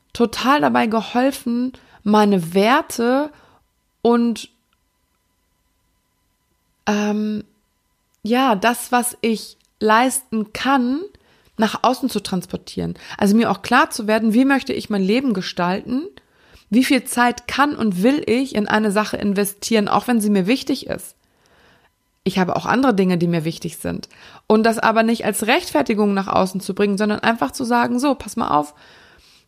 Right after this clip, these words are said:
das und das und das kann ich leisten, das mache ich auch total gerne. Alles andere läuft im Moment nicht. Und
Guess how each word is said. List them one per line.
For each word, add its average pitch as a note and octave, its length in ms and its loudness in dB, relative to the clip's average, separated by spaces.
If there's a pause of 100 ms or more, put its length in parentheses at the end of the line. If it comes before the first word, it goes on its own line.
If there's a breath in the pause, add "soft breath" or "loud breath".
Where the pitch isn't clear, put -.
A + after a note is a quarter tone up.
(120)
das A#3+ 180 4
und B3+ 100 2
das A#3 160 0
und A#3 80 -2
das A#3 200 -2
kann A#3 160 0
ich A3 140 -2
leisten, A#3 480 0
das B3+ 160 0
mache A#3 200 2
ich A3 120 -6
auch G#3+ 100 -2
total G#3+ 380 -4
gerne. A#3+ 520 -2 (640 soft breath)
Alles B3 300 4
andere B3+ 600 0
läuft A#3 420 2
im A#3+ 100 -4
Moment F3 480 -4
nicht. F#3 380 -14 (920 soft breath)
Und A3 520 0